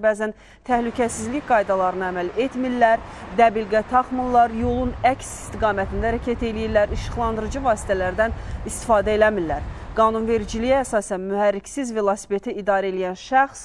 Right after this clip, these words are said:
xüsusi velosiped zolaqları ilə. Bunlar olmadıqda isə yolun, küçənin hərəkət hissəsinin kənarı və ya yol çiyinləri ilə hərəkət eləməlidir. Texniki baxımdan saz və lazımi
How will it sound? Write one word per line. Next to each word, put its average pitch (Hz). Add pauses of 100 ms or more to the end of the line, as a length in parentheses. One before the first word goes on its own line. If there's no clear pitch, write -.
(100)
xüsusi 247
velosiped 240
zolaqları 185
ilə. 156 (400)
Bunlar 320
olmadıqda 247
isə 240
yolun, 240
küçənin 254
hərəkət 240
hissəsinin 220
kənarı 208
və 220
ya 233 (340)
yol 285
çiyinləri 233
ilə 208
hərəkət 165
eləməlidir. 160
Texniki 208
baxımdan 190
saz 208
və 196
lazımi 196